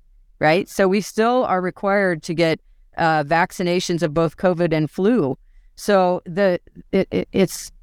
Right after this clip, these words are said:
to me, it, it's very, uh, interesting that, like, we have this whole question out there, and yet we're pushing so far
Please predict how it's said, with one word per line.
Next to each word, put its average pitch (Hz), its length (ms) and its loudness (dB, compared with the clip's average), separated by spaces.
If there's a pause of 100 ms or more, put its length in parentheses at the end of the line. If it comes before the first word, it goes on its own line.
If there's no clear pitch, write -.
to 202 140 -2
me, 226 280 2
it, 190 180 -2
it's 185 180 -4
very, 196 600 0
uh, 156 400 -2
interesting 175 680 0
that, 151 180 0
like, 156 280 0 (280)
we 190 120 0
have 202 200 2
this 185 200 -2
whole 208 580 -2 (260)
question 226 500 0
out 170 240 -2
there, 160 360 0 (220)
and 170 160 -2
yet 180 200 2
we're 175 160 -2
pushing 190 440 -2
so 190 320 0
far 175 540 0